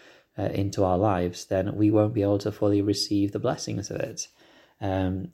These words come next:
and we will, and if we do receive it fully, then we will receive a love of the Saviour as well. Um, Sherry, Sher-, Sherry Dew, uh, said this, quote, "Our responsibility is to learn to draw upon the power of the atonement.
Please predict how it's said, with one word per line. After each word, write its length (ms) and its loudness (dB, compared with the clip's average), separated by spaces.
and 160 0
we 140 6
will, 400 2
and 320 -6
if 140 -16
we 120 -2
do 220 4
receive 420 2
it 180 -8
fully, 200 -2
then 200 -6
we 120 -2
will 100 2
receive 580 -2
a 120 2
love 240 4
of 180 0
the 100 -20
Saviour 440 0
as 120 2
well. 340 0
Um, 440 -2
Sherry, 580 0
Sher-, 280 -8
Sherry 260 2
Dew, 380 2
uh, 220 4
said 260 -2
this, 300 0
quote, 420 -2
"Our 80 4
responsibility 840 2
is 200 -4
to 120 -4
learn 280 4
to 100 -2
draw 240 2
upon 240 -4
the 40 -4
power 300 0
of 140 2
the 80 2
atonement. 540 -2